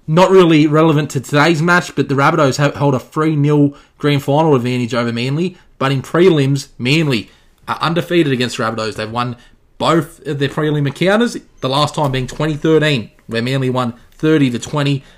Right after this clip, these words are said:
One more stat for you, Des Hasler, undefeated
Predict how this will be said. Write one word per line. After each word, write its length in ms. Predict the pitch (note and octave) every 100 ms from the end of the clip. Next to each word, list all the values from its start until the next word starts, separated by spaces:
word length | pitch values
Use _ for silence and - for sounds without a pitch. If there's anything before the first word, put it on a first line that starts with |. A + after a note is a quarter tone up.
| _ -
One 220 | C3+ G#3
more 140 | G3
stat 300 | - G3 F3+
for 60 | E3
you, 180 | C#3+ D3+
Des 280 | - F3+ F#3
Hasler, 540 | E3 F#3 D#3 A2+ F2 - - -
undefeated 840 | B2+ E3 F3 - F3+ F3+ B2+ G#2